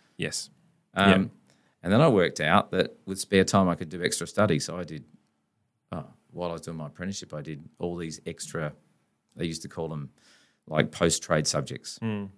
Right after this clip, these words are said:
Speaker 2: industrial electronics, radio servicing. So I, I probably nearly spent every night at Regency tafe,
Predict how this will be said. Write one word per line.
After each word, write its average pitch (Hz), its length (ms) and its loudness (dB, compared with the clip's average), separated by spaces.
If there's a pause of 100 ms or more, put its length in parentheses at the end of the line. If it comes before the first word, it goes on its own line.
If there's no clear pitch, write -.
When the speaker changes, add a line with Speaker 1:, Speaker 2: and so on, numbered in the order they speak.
Speaker 2:
industrial 80 480 -2
electronics, 80 600 0
radio 82 340 -8
servicing. 82 640 -6
So 101 120 -10
I, 147 100 6
I 151 200 -2 (120)
probably - 240 -8
nearly 80 220 -8
spent - 280 -12
every 80 260 -8
night 82 360 -4 (360)
at - 160 -8
Regency - 400 -6
tafe, 110 420 0